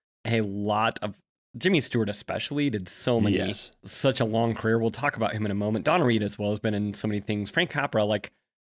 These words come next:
Speaker 1: you know, Mister Smith Goes to Washington. He made many, many other influential movies,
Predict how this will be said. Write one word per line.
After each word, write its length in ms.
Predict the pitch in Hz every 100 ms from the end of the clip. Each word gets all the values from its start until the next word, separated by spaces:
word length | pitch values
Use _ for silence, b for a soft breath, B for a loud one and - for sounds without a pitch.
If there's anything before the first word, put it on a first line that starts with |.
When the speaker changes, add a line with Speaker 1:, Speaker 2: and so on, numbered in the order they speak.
| _
Speaker 1:
you 80 | 123
know, 220 | 113 110
Mister 320 | - 117 -
Smith 240 | 123 143 -
Goes 160 | 135
to 80 | 139
Washington. 560 | 139 139 123 104 101 95
He 100 | 123
made 180 | 131
many, 240 | 139 165 151
many 220 | 139 127
other 240 | 113 113
influential 480 | 107 110 - 107 104
movies, 540 | 104 107 139 165 160